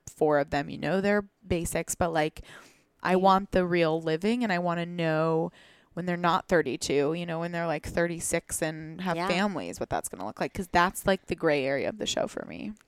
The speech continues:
Speaker 2: Yeah, amazing.
Speaker 1: Is there a storyline you're really excited?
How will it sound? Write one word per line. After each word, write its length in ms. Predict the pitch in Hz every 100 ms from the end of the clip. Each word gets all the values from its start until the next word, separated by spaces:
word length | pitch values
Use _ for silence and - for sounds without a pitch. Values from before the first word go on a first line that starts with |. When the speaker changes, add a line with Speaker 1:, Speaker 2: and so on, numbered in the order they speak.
| -
Speaker 2:
Yeah, 280 | 151 170 190 160
amazing. 460 | 147 151 165 - 160 _ _ -
Speaker 1:
Is 100 | 214
there 180 | 220 226
a 40 | 208
storyline 560 | - 202 185 180 180
you're 120 | 185
really 260 | 180 170 170
excited? 300 | - - -